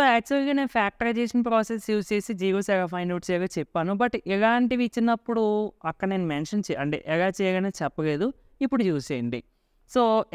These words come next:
ఎక్స్ స్క్వేర్ మైనస్ త్రీ. ఫ్యాక్టరైజేషన్ ప్రాసెస్‌లో లేదంటే ఒక క్వాడ్రాటిక్ పాలినామియల్‌కి జీరోస్ ఫైండ్ అవుట్ చేయాలంటే మనం ఏం చేస్తామండి? ఫస్ట్ దీన్ని రెండు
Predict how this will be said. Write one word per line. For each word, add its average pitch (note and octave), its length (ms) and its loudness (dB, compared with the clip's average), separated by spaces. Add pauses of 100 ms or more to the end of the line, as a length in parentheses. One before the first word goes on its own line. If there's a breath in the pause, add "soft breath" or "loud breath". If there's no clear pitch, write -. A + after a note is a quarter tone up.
ఎక్స్ - 200 -8 (100)
స్క్వేర్ G3 340 0 (120)
మైనస్ E3+ 400 -4 (260)
త్రీ. C3+ 140 -4 (540)
ఫ్యాక్టరైజేషన్ D4 760 0
ప్రాసెస్‌లో F#3 540 0 (340)
లేదంటే G#3+ 380 2
ఒక A3+ 180 0
క్వాడ్రాటిక్ E3+ 540 -2
పాలినామియల్‌కి G3+ 600 0
జీరోస్ F3 360 -2
ఫైండ్ D#3+ 240 -2
అవుట్ D#3+ 180 -6
చేయాలంటే C#3+ 520 -4 (120)
మనం G#3 240 2
ఏం G#3 80 0 (100)
చేస్తామండి? G3+ 560 -2
ఫస్ట్ E3 300 -6 (640)
దీన్ని A#3+ 320 2 (140)
రెండు G3 160 0